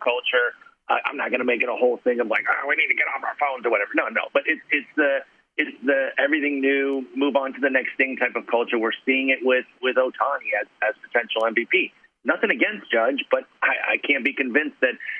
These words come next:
anybody's more valuable than someone who's an elite pitcher and elite hitter. Dodgers have been around the block for a while now,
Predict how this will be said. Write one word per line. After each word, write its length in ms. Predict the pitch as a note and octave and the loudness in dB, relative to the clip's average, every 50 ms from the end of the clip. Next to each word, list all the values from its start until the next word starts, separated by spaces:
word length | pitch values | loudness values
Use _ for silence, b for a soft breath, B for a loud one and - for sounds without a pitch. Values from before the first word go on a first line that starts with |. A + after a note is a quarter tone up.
| B B - | B B -4
anybody's 400 | C3+ C#3 C#3+ C#3 C3+ C3+ C3+ A#2 | -2 0 0 0 0 0 0 0
more 160 | C3 C3+ C3 A#2+ | 2 2 2 2
valuable 380 | A#2+ B2 B2+ C3+ C#3 B2 B2 | 2 0 0 0 0 0 0
than 140 | A2 A2+ G#2+ | 0 -2 -4
someone 220 | - B2+ B2 B2 A#2+ | -2 -2 0 0 0
who's 120 | B2+ A#2+ | 0 -2
an 80 | A2+ A2+ | -2 -2
elite 300 | A2 A#2 B2 B2+ B2+ - | -2 0 0 -2 -2 0
pitcher 240 | C3 B2+ A#2+ - C3 | -2 0 2 0 0
and 100 | B2 A#2 | 0 0
elite 220 | A2 A2+ A2+ G#2+ | 0 -2 0 0
hitter. 240 | - D#3+ E3 F#2+ F2 - B B B B _ - | 0 0 0 0 -4 -6 B B B B _ -2
Dodgers 300 | B2+ C3 C3+ C3+ C#3+ C#3 | 0 0 0 0 0 2
have 100 | C#3 B2 | 2 2
been 120 | C#3 C#3 | 0 0
around 280 | C3 B2 A#2+ B2+ C3 B2+ | 0 -2 0 0 0 0
the 60 | A#2+ | 2
block 260 | A2 B2 B2 B2 A#2+ - - | 2 2 0 0 -2 -4 -2
for 120 | - A#2+ A2+ | 0 0 0
a 80 | A2+ | 0
while 560 | A2+ G2+ G2 G2+ A2 B2+ D3 D#3+ - D#3 A#2 G#2+ | 0 0 0 0 2 2 2 0 0 0 -2 -4
now, 340 | G2+ F#2 E2 F2 G#2 A2+ | -4 -6 -4 -4 -6 -4